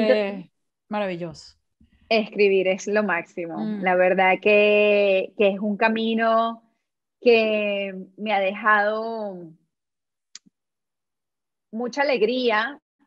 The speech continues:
Speaker 1: porque yo digamos que el, que lo que empecé a, eh, eh, una vez que, que estuve con todo mi camino personal, llegó un momento donde yo empecé a compartirlo a través de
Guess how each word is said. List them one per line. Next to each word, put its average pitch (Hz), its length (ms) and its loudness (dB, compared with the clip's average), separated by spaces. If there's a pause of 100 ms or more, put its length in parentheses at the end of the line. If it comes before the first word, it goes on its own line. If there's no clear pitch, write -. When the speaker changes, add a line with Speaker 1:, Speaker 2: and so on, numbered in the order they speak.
Speaker 1:
porque 196 760 -2
yo 214 220 0
digamos 233 420 -2
que 285 100 -6
el, 240 100 -2 (220)
que 220 140 0
lo 202 180 0
que 208 80 -6
empecé 202 540 -2
a, 220 180 2
eh, - 280 -8
eh, - 100 -16 (220)
una 220 240 0
vez 269 260 -2
que, 269 280 0 (1000)
que 269 80 4
estuve 254 420 0
con 247 240 -6
todo 247 240 0
mi 254 140 -6
camino 220 340 -4
personal, 220 720 -4
llegó 202 260 -4
un 202 260 -12
momento 233 640 0
donde 208 360 -2
yo 196 100 -6
empecé 208 340 -6
a 226 80 2
compartirlo 214 600 0
a 226 60 2
través 202 360 0
de 214 260 -4